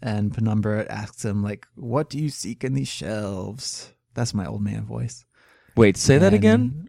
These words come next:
Speaker 1: "What do you seek in these shelves?" he says.
Speaker 2: No,
Speaker 1: I
Speaker 2: but
Speaker 1: think
Speaker 2: say it in your
Speaker 1: that's pretty
Speaker 2: voice.
Speaker 1: close. No, I can't do it again.
Speaker 2: What
Speaker 1: Not,
Speaker 2: do you
Speaker 1: not just
Speaker 2: seek in these <laughs> shelves?
Speaker 1: Yeah, that's pretty good.
Speaker 2: All right, great.
Speaker 1: <laughs> It's pretty good. <laughs>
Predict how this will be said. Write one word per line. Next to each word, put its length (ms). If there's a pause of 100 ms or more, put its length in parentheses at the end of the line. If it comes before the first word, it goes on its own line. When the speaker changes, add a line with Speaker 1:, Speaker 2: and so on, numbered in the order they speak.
Speaker 1:
"What 200
do 80
you 60
seek 300
in 80
these 140
shelves?" 540
he 100
says. 680
Speaker 2:
No, 120
Speaker 1:
I 60
Speaker 2:
but 100
Speaker 1:
think 120
Speaker 2:
say 140
it 80
in 80
your 120
Speaker 1:
that's 120
pretty 120
Speaker 2:
voice. 480
Speaker 1:
close. 0 (300)
No, 240
I 100
can't 240
do 100
it 120
again. 420 (160)
Speaker 2:
What 460
Speaker 1:
Not, 180
Speaker 2:
do 60
you 140
Speaker 1:
not 60
just 120 (280)
Speaker 2:
seek 120
in 240
these 260
<laughs> 0
shelves? 1300
Speaker 1:
Yeah, 100
that's 220
pretty 240
good. 340 (100)
Speaker 2:
All 120
right, 240
great. 260 (260)
Speaker 1:
<laughs> 0 (300)
It's 100
pretty 440
good. 540
<laughs> 60